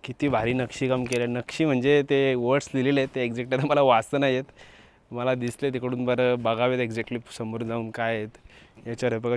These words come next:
छोटे छोटे असे नक्षीकाम केलेले आहेत. इकडं हा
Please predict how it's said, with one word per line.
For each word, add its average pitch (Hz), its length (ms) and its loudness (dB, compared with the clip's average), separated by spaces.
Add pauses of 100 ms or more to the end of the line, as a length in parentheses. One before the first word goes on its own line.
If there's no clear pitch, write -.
छोटे 113 120 -4
छोटे 117 160 0
असे 113 140 -2
नक्षीकाम 117 540 -6
केलेले 113 300 -8
आहेत. - 1040 -18
इकडं 135 200 -2
हा 127 260 2